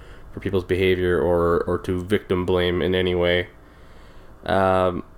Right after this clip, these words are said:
I just felt like, a-, as I've definitely, I must have mentioned him on a previous podcast,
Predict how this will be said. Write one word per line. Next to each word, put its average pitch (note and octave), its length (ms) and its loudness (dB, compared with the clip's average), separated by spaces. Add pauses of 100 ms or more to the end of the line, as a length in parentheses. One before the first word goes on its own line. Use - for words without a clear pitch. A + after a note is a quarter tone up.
(580)
I C#3+ 160 6
just C3 280 -2
felt A#2+ 240 4
like, A2 320 4
a-, - 40 0
as G#2 720 2
I've G#2 320 -2
definitely, A2 560 2
I G#2+ 80 0
must A#2+ 280 2
have G#2+ 120 -2
mentioned G#2 400 0
him G2 380 2
on D#2+ 100 -2
a F2+ 60 -2
previous F#2 320 0
podcast, F#2 720 -2